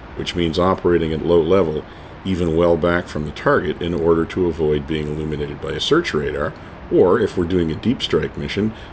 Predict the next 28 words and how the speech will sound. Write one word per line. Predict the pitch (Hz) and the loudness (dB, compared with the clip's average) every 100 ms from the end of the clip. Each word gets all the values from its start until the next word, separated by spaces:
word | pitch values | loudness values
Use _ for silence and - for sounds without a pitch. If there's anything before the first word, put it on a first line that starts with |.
| - | 0
to | 107 | 2
avoid | 98 92 92 82 | 4 6 4 4
being | 87 85 82 | 0 0 2
intercepted | 85 85 - 78 - 76 71 | 0 0 0 0 -2 -6 -6
by | 73 76 - - - | -4 -4 -6 -14 -2
air | 85 | 2
defenses | 82 82 85 - - | 2 2 0 -2 -4
between | 90 - 127 120 90 | -4 -2 2 2 2
us | 82 - | -2 -2
and | 85 | -2
the | 85 | -2
target. | - 127 98 76 - - - - - - - - - - | 0 0 0 -2 -12 -18 -18 -18 -18 -18 -18 -18 -12 0
So | 135 135 | 4 4
in | 87 | 4
this | 82 | 0
case, | - 76 82 - - | 2 2 2 -4 -6
we | 80 | -2
have | 78 | -2
to | - | -2
fly | - 90 87 | 0 4 6
low, | 101 113 76 - - | 6 6 2 -4 -12
not | 71 - | -10 -2
to | 90 | 2
get | 101 104 | 4 6
close | 95 85 | 6 4
to | - | 2
the | 69 | -6
target, | 69 - 180 170 69 | -2 2 2 2 -2